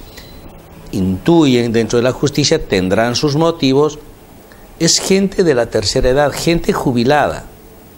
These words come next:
Va a escuchar una nota de uno de los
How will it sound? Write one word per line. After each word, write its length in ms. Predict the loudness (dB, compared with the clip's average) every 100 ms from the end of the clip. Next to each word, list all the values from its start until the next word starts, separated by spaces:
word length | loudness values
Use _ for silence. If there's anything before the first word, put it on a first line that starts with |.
| -20 -20 -20 -20 -20 -20 -20 -20 -20 -18 -2
Va 40 | -2
a 40 |
escuchar 340 | 0 0 2
una 220 | 2 2 2
nota 280 | 0 0 2
de 180 | 2
uno 240 | 2 0 0
de 80 | 0
los 320 | -2 -6